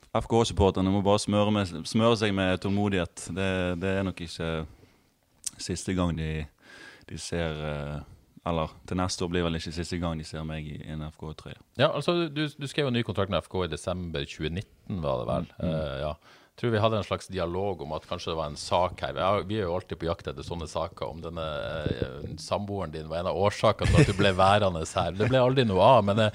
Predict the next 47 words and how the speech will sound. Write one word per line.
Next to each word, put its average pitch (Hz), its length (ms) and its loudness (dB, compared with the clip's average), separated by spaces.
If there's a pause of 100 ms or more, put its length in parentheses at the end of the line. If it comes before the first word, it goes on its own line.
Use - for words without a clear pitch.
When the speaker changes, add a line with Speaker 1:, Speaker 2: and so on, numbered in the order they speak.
(280)
Speaker 2:
var 117 180 8
det, 120 100 6 (160)
er, 110 260 0
er 131 80 6
sånn 139 260 0
viktig, 160 380 0
liksom? - 300 -8 (220)
Speaker 1:
Ja, 71 220 -2
det 90 120 0
er 80 80 2
jo - 20 -2
viktig 71 320 -6
for 127 100 -2
meg. 92 300 0
Eh, 85 300 -2 (440)
altså, 92 220 -4
det 92 160 0
siste 101 320 -2
året 92 380 4
nå 82 240 -2 (280)
uten 90 300 -4
hun 87 240 0
har 78 140 -4
det 113 140 0
nok 110 200 0
vært, - 400 0
eh, 82 160 -2
mye 87 160 -2
tøffere, 82 460 -2 (100)
det 85 140 -6
er 76 100 -10
klart. - 420 -8
Hun 85 220 -6
har 85 160 -2
jo 73 220 -4 (1120)
betydd 127 280 6
mye 113 180 6
for 110 120 0
meg, 98 160 4
og 92 100 2
betyr 95 280 0
mye 90 140 2
for 92 120 -2
meg 90 180 2
nå. 101 80 2 (160)
Altså, 92 240 -2
vi, 90 200 0